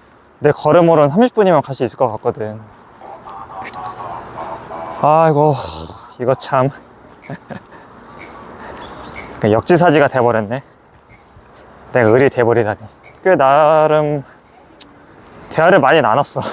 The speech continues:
<laughs> 내가 말 한마디 이제 걸면은 계속 뭐 이렇게 말을 하시더라고. 그래도 사장님이 나를 되게, 어,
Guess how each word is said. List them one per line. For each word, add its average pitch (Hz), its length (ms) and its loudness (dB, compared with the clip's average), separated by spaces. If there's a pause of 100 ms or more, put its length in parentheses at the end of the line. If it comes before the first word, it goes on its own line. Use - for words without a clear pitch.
(580)
<laughs> - 680 -20
내가 135 200 2
말 131 220 4
한마디 170 600 4
이제 117 140 -2
걸면은 139 640 0
계속 151 280 2
뭐 120 120 0
이렇게 120 140 -2
말을 113 260 2
하시더라고. 147 460 -2 (1800)
그래도 147 220 6
사장님이 196 920 4
나를 143 220 4
되게, 151 540 4 (1040)
어, 120 540 0